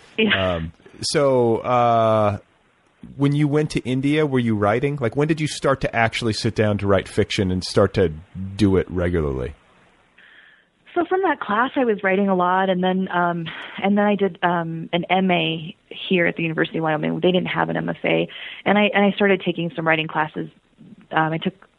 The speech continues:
Speaker 1: some writing classes then, and I, I thought, "Oh, I, I really, no, I really for sure like this." And, um, and John D'Agata was visiting Wyoming for a semester at that time, and he, um,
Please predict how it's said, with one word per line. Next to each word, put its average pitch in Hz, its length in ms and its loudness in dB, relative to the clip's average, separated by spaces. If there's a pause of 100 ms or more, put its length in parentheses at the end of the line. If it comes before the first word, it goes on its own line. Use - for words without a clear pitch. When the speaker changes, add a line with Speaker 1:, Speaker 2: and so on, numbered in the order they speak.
(100)
Speaker 1:
some 170 120 -2
writing 165 160 0
classes 165 380 -4
then, 160 340 -2
and 170 100 -4
I, 165 200 -4
I 165 100 -6
thought, 165 300 -4
"Oh, 233 160 -4
I, - 80 -4
I 196 220 -4
really, 185 360 -2
no, 180 120 0
I 170 40 0
really 170 320 0
for 165 80 -8
sure 160 220 -2
like 160 240 0
this." 160 240 -2
And, 165 180 -4 (540)
um, 165 480 2 (720)
and 175 400 0 (460)
John 220 320 0
D'Agata 180 540 2
was 160 160 -2
visiting 160 760 -4 (460)
Wyoming 165 520 -2
for 175 120 -4
a 165 180 -4
semester - 760 -4
at 170 120 -4
that 175 260 -2
time, 170 380 -2
and 175 160 0
he, 180 560 0
um, 165 460 -4